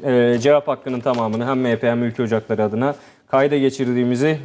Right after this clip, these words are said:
tekrar vurgulayalım efendim. Sayın Başarır, e, bu konuda söyleyeceklerini söyledi. Sosyal medya üzerinden bizlere iletilen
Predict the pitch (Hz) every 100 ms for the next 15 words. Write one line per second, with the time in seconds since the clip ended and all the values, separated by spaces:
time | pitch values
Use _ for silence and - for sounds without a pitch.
0 | 135 139 117 135 127 123 123 123 120 113
1 | 107 113 139 135 120 117 113 135 117 123
2 | - - _ - 107 107 113 123 123 113
3 | 117 117 110 110 123 123 147 127 127 147
4 | 147 123 120 139 127 113 113 107 107 110
5 | 107 113 107 120 123 117 101 110 120